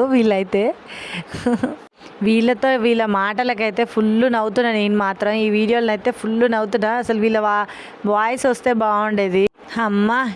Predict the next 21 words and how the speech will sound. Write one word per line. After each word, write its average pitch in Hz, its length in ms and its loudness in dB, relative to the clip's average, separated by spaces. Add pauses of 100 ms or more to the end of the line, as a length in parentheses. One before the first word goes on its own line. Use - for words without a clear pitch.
(100)
ఇక 220 120 2 (120)
ఎంటర్ 220 300 0
అయితే 226 160 -4
అయినా 208 240 -2
లోపలికి. 202 560 0 (100)
ఈ 220 140 4
గోరి 202 260 0
ఇక 196 180 2
ముగ్గురు, 185 380 0 (100)
చిన్న 208 480 0
దిగుతుంది 214 540 2
మా 196 120 0
అత్త, - 140 -6 (920)
ఎక్కలేకపోతుంది. 208 920 0
ఫుల్ 202 300 0
హైట్ 202 220 -4
ఉంది 196 240 2
ఇదైతే. 180 360 0 (680)
లోపల 208 360 0
మాత్రం 226 420 -2
బాగుంది. 190 520 0